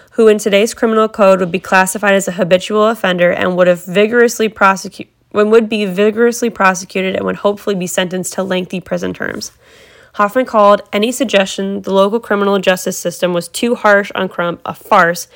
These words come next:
and an attempt to shift the blame for his illegal and evil deeds. "As I've said before, we have a real problem in our society,"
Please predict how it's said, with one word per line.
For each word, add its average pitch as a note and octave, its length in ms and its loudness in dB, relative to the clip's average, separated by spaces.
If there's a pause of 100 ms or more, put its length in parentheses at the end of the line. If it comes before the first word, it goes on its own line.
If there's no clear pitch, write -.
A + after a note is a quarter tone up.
(280)
and G3+ 120 -2
an F#3 60 2
attempt F#3+ 580 -2
to G#3+ 100 -4
shift F#3+ 380 -2 (160)
the G3 80 -4
blame F#3 480 0
for E3+ 160 -8
his - 200 -4
illegal F3+ 440 -2
and F3+ 340 -6
evil G2 320 -10
deeds. A1+ 460 -14 (960)
"As G3+ 180 2
I've A#3 140 -2
said A3 160 -2
before, G3+ 460 -2 (420)
we - 80 -2
have G#3 80 2
a G3 80 0
real G3+ 220 2
problem F#3+ 380 0
in F3+ 100 -4
our E3+ 100 -4
society," E3+ 720 -12